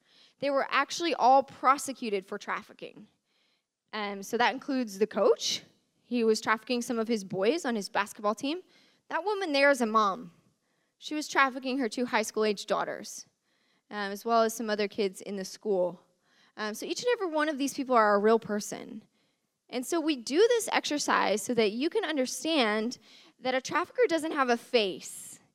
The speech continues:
It's not always a man. It's not always somebody of a certain ethnicity. It's not somebody that looks a certain way. It can be a coach. It can be a family member. It can be, um, somebody from church. It can be somebody from school, a teacher.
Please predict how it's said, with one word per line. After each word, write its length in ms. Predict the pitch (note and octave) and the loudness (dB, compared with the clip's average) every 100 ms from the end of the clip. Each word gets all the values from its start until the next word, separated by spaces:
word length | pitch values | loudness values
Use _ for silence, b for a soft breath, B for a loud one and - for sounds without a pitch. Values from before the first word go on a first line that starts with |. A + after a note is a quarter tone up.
| b b b b | b b b b
It's 240 | A#3 - | -8 -6
not 260 | C4 C4+ D4 | 0 4 6
always 360 | E4 D#4+ D#4 C4 | 6 6 4 2
a 60 | |
man. 640 | A3+ G#3 G#3 A3 C4 E4 F4+ b b b | 0 0 4 6 4 2 -4 b b b
It's 320 | - G#3 G#3 A3 | -4 -4 -4 -4
not 340 | A#3 A3 A3 | 2 4 6
always 640 | G#3+ G#3+ G#3 G#3 G3+ G#3 | 8 8 8 6 6 4
somebody 340 | - A3 A3 G#3 | 0 0 4 4
of 60 | |
a 60 | F#3+ | 4
certain 320 | - F#3+ F3+ - | -2 -2 -4 -6
ethnicity. 720 | - - G3+ B3 E4+ E4+ F4+ | -8 -6 -8 -6 -2 0 2
It's 160 | D4+ - | 0 -4
not 160 | F3 | -10
somebody 300 | - A3+ A#3 | -6 -2 0
that 140 | G#3 E3+ | 2 2
looks 300 | F#3+ A#3+ - | 2 0 -2
a 80 | |
certain 320 | D#4 F4 D4 D#4+ | -2 0 0 2
way. 400 | D#4 D4 D4 E4 B B | 4 4 2 -2 B B
It 120 | - - | -4 -2
can 160 | D4+ | -2
be 140 | B3+ G#3 | -2 -4
a 40 | |
coach. 460 | - G#3 G#3+ D#4 - | -2 2 2 2 -4
It 80 | |
can 120 | - A3 | -6 -4
be 120 | G#3 | -4
a 40 | |
family 440 | - - G3 B3+ C#4 | -6 -10 -6 -2 0
member. 540 | C#4 C#4 D4 D4 D4+ B B B | 0 2 4 4 2 B B B
It 160 | A3+ A3+ | -6 -4
can 160 | B3+ | -6
be, 420 | A3 G#3+ G#3 G3+ - | -6 -4 -2 -2 -4
um, 300 | F#3 F3 D3+ | -6 -8 -10
somebody 320 | - B3+ B3+ | -4 -2 -2
from 220 | A#3 G3 | -4 -10
church. 600 | F#3 - F3+ B3 G#4 - | -8 -8 -4 -4 -4 -6
It 140 | - G3+ | -6 -6
can 200 | G#3+ G3+ | -6 -6
be 260 | G#3 G#3 | -8 -10
somebody 300 | G#3 A3 G3+ | -8 -6 -6
from 180 | G3+ - | -8 -12
school, 420 | - - E4 E4+ | -12 -4 -2 2
a 80 | A3+ | 2
teacher. 520 | - D4+ D4+ D4+ D4 | 0 -10 -6 -4 -4